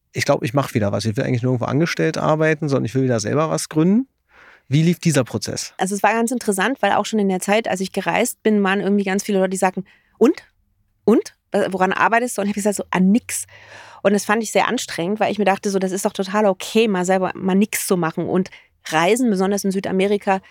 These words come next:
Speaker 2: das braucht schon eine ganze Menge an Energie, ne? Das ist irgendwie jetzt, also ich bin halt auch nicht mit organisierten Sachen gereist, sondern ich hab mir das alles so along the way dann erschlossen. Und das war ein Fulltime-Job. Also das ist, ähm, welchen Bus man nimmt und welchen Hike man macht, das muss man planen.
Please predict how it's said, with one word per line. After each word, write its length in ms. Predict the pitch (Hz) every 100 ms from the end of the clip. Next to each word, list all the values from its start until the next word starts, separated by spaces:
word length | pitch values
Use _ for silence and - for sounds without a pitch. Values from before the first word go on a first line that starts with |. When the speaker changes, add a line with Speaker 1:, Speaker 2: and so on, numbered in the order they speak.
| - _
Speaker 2:
das 100 | 175
braucht 300 | - 165 196
schon 180 | - 190
eine 80 |
ganze 280 | 180 175 190
Menge 260 | 175 180 170
an 100 | 180
Energie, 500 | - 175 170 175 151
ne? 140 | 160
Das 160 | 190 196
ist 140 | 190
irgendwie 260 | 185 190 190
jetzt, 340 | 185 - -
also 140 | 170 165
ich 120 | -
bin 180 | 208 185
halt 180 | 175
auch 160 | - 185
nicht 160 | 196 -
mit 160 | 180
organisierten 580 | - 185 180 170 208 233
Sachen 240 | 208 202
gereist, 400 | 202 190 185 190
sondern 220 | - 175 165
ich 140 | 175
hab 80 | 180
mir 80 | 170
das 120 | 170
alles 300 | - 185 175
so 220 | 175 175 - _ _ _ _
along 300 | - 185 180
the 60 | 180
way 280 | 156 180 254
dann 120 | 254
erschlossen. 600 | - 208 - 202 214 226 - - -
Und 100 | -
das 160 | 196 185
war 80 | 185
ein 120 | 202
Fulltime-Job. 840 | - 277 - 196 165 170 160 -
Also 240 | - 180 190
das 180 | 190
ist, 240 | - 202 -
ähm, 480 | - 190 190 190 180
welchen 240 | - 185 202
Bus 200 | 247 -
man 140 | 202
nimmt 300 | 202 202 220
und 160 | 170 180
welchen 280 | 175 196 185
Hike 220 | 190 214
man 160 | 202
macht, 280 | 202 185 -
das 100 | 196
muss 160 | 196 196
man 160 | 151
planen. 400 | 165 160 156 240